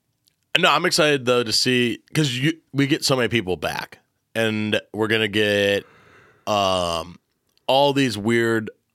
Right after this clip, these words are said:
new, not new characters, but characters we've never seen in real life, I think, start popping up, like characters from Clone Wars and from whatever other animated and comic universe stuff, because they just have so many characters to play with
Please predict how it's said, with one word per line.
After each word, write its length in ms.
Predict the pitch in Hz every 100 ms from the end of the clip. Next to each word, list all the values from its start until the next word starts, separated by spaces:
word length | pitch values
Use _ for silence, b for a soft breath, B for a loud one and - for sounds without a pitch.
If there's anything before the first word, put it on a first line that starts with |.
| _ _
new, 480 | 104 110 127 131 127 -
not 200 | 127 101
new 220 | 98 107
characters, 440 | 104 117 110 120 104
but 120 | 98
characters 400 | 127 127 127 110
we've 120 | 107
never 240 | 101 101
seen 220 | - 117 95
in 140 | 82
real 180 | 98 110
life, 240 | 123 123
I 120 | 127
think, 400 | 123 131 131 135 b b b b _
start 340 | - - 127 117
popping 340 | 127 120 131
up, 300 | 123 123 -
like 160 | 104 98
characters 460 | 110 104 - 104
from 180 | - 101
Clone 360 | - 143 139 120
Wars 380 | 107 101 92 92
and 240 | 98 95
from 500 | - 101 95 95 95 B B B B
whatever 480 | 127 131 123 120 - _ -
other 260 | 117 117
animated 800 | 107 107 104 101 101 101 101 98
and 680 | 92 92 90 87 87 85 85 -
comic 340 | - 107 101 95
universe 520 | 95 92 87 90 -
stuff, 500 | - 95 90 87 - B B B B B
because 220 | - 139 147
they 120 | 160
just 200 | 147 110
have 240 | 123 113
so 200 | - 117
many 380 | 113 110 104 92 -
characters 460 | - 104 - 104
to 100 | -
play 260 | - 98 101
with 360 | 95 90 87